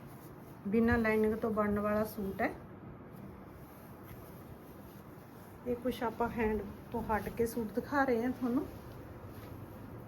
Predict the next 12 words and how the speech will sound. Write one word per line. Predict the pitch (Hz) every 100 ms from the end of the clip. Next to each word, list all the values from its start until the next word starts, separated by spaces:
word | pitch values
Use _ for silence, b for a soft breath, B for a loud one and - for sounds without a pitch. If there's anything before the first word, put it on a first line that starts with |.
| - - - - - - - - -
ਇਹ | 247 233
ਬਾਜੂ | 190 175 208
ਹੋ | 226 240
ਗਿਆ | 247
ਜੀ, | 247 285 - - - - -
ਇਹ | 240 247
ਹੋ | 233
ਗਿਆ | 202 202
ਫਰੰਟ | 208 208 185 160 170 - - 202 208 - 208
ਨੈਕ | 214 196 -
ਕੋਲੋਂ | 208 190
ਲਾ, | 175